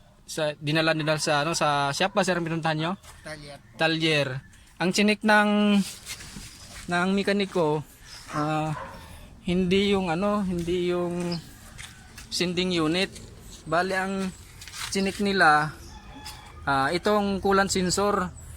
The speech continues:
Speaker 1: Hinugot daw nila pati yun. Yun, hinugot daw yun, ito. Hinugot daw ng mekaniko yan. Eh, ganun pa rin daw ang, ano, ang, ah, naka-high temperature pa rin yung, ano, yung dun sa may,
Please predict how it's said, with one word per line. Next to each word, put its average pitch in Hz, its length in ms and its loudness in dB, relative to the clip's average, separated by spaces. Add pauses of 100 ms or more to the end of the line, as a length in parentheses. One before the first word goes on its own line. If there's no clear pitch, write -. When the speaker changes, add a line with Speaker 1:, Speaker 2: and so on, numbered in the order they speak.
(220)
Speaker 1:
Hinugot 180 400 -2
daw 180 160 0
nila 190 300 2
pati 160 260 -2
yun. 175 300 0
Yun, 127 320 -4
hinugot 143 400 -6
daw 156 100 -4
yun, 156 220 -2
ito. 139 240 -4 (1160)
Hinugot 143 360 -4
daw 156 100 0
ng 156 160 2
mekaniko 156 400 -2
yan. 156 300 0
Eh, 151 400 0 (180)
ganun 185 300 0
pa 185 80 4
rin 185 100 2
daw 175 160 2
ang, 160 160 0
ano, 175 220 0
ang, 156 220 2 (1040)
ah, 135 320 0
naka-high 170 480 2
temperature 175 560 0
pa 165 160 -2
rin 165 160 0
yung, 165 160 0
ano, 175 100 0
yung 170 300 -2
dun 160 160 -2
sa 160 160 0
may, 151 480 0